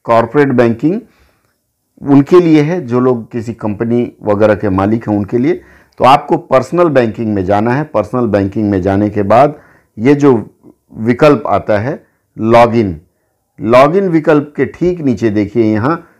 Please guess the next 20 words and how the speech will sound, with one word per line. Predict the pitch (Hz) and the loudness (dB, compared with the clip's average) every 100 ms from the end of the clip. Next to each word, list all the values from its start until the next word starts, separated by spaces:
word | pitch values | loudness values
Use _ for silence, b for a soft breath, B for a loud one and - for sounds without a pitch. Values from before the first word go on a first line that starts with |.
| b _ | b _
न्यू | 113 131 156 165 156 | 0 4 6 6 4
यूज़र | 131 123 117 110 | 2 2 0 0
रजिस्ट्रेशन | 107 101 95 107 92 104 | 0 -2 -4 -10 -6 -4
लिखा | 98 92 101 | -4 -2 -2
हुआ | 98 143 | 0 -2
है, | 180 b b b | -4 b b b
आप | 101 107 - 110 | -2 -2 -4 -14
इस | - | -8
पर | 151 143 | -6 -6
क्लिक | 120 101 - | -6 -6 -6
करेंगे। | 85 82 90 92 - _ _ _ _ _ _ _ _ _ - | -8 -6 -8 -10 -16 _ _ _ _ _ _ _ _ _ -6
जैसे | 156 151 151 208 | 2 2 4 4
ही | |
आप | 180 127 | 4 4
न्यू | 143 151 | 2 4
यूज़र | 147 135 113 | 4 2 2
रजिस्ट्रेशन | 123 - 143 127 156 | -2 -2 -6 -4 -4
पर | 139 120 | -4 -6
क्लिक | 127 117 - | -8 -8 -2
करेंगे, | 110 120 175 | -2 0 -4